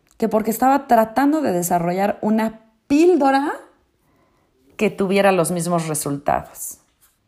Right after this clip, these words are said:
A ver, este es un ejemplo que me parece clarísimo del autosabotaje que manejamos los seres humanos. Es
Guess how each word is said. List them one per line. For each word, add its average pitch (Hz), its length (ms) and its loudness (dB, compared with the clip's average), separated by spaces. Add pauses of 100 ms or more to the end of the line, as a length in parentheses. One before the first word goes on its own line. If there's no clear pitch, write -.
(360)
A 156 100 2
ver, 185 380 2 (460)
este - 220 -4
es 277 100 -4
un 277 100 4
ejemplo 233 360 0
que 214 80 -4
me 175 100 -2
parece 202 460 -2 (180)
clarísimo 311 1000 2 (500)
del 233 200 4
autosabotaje 220 920 0
que 202 100 -2
manejamos 175 540 -2
los 160 140 -2
seres 175 280 -4
humanos. 147 600 -10 (680)
Es 320 400 2